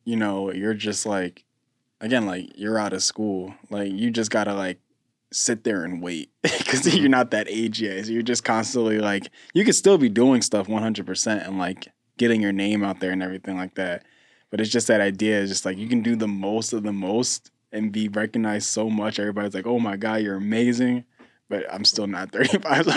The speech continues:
Speaker 1: can't,
Speaker 2: Yeah.
Speaker 1: I can't be president yet.
Speaker 2: That's the shit that kinda pisses me off 'cause, like, play, like, jobs and shit, like, put so much emphasis on getting a degree,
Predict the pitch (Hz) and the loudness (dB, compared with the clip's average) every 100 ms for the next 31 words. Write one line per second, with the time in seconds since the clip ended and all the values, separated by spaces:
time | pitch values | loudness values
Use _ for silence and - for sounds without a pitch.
0 | 117 123 107 95 92 160 156 131 120 117 | 6 6 6 6 4 4 4 4 2 0
1 | 113 123 135 151 135 185 185 190 160 - | 0 2 4 6 6 4 4 4 4 4
2 | 156 - 147 139 127 139 131 120 120 98 | 4 4 4 6 6 6 4 4 4 4
3 | - _ _ _ _ _ _ _ _ _ | -2 _ _ _ _ _ _ _ _ _
4 | _ _ _ _ - 131 139 107 98 98 | _ _ _ _ 0 2 4 4 4 4
5 | 98 110 113 107 - 113 92 - 104 - | 6 6 4 2 4 4 4 2 0 2
6 | 98 101 - - 92 104 101 107 98 82 | 4 2 0 -2 -2 -2 -2 0 0 0
7 | 85 92 92 85 90 82 90 98 | 0 0 0 0 -4 0 2 0